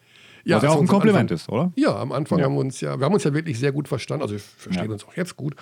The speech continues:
Speaker 2: Mhm.
Speaker 1: Ähm, und, äh, ja, ich denke, dass, äh, wir in Zukunft noch einige schöne Gespräche haben werden. Also wir, ich denke, dass sich
Speaker 2: Erzähl.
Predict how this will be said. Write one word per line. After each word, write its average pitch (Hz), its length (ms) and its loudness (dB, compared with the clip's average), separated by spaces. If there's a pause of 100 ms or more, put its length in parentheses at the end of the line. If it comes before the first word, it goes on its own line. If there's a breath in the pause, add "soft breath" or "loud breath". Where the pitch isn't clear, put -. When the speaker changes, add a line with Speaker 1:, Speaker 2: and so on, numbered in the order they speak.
(140)
Speaker 2:
Mhm. 95 200 0
Speaker 1:
Ähm, 117 340 -4 (420)
und, 131 280 -6
äh, 127 300 -2 (140)
ja, 175 240 -2 (360)
ich - 140 -20
denke, 117 220 -6
dass, 107 280 -10
äh, 104 300 -8
wir 113 120 -4
in 113 60 -6
Zukunft 135 360 -4
noch 117 120 -6
einige 120 260 -4
schöne 127 280 -4
Gespräche 110 480 -8
haben 110 240 -6
werden. 123 120 -2
Also 135 180 0
wir, 120 140 0 (100)
ich - 120 -12
denke, 127 180 0
dass 123 100 0
sich 117 60 -2
Speaker 2:
Erzähl. 98 60 -6